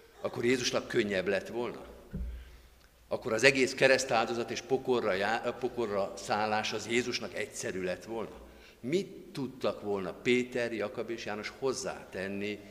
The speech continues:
Jézusnak a küzdelméhez? Hol voltak Péter, János és Jakab ahhoz a történethez képest,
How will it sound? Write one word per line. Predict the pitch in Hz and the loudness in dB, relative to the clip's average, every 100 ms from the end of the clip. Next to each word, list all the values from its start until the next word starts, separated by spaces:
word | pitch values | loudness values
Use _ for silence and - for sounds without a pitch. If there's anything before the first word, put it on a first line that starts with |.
| - - - - | -18 -20 -20 -14
Jézusnak | - 107 101 - 110 | -4 -4 -4 -6 -8
a | 98 | -8
küzdelméhez? | 107 92 78 71 73 71 - - - - - - - - | -8 -8 -8 -10 -12 -16 -18 -18 -20 -20 -20 -20 -20 4
Hol | 170 190 180 147 | 10 12 12 8
voltak | 135 135 131 120 101 - | 6 4 4 -2 -4 0
Péter, | 143 139 127 113 | 0 2 2 4
János | 110 117 117 117 | 4 4 0 -4
és | 107 | -2
Jakab | 117 123 107 - | 0 0 0 10
ahhoz | 147 139 110 | 10 10 -2
a | 95 | -2
történethez | - 110 107 98 95 104 - | 0 0 0 -4 -4 -8 -4
képest, | 127 127 | -2 -2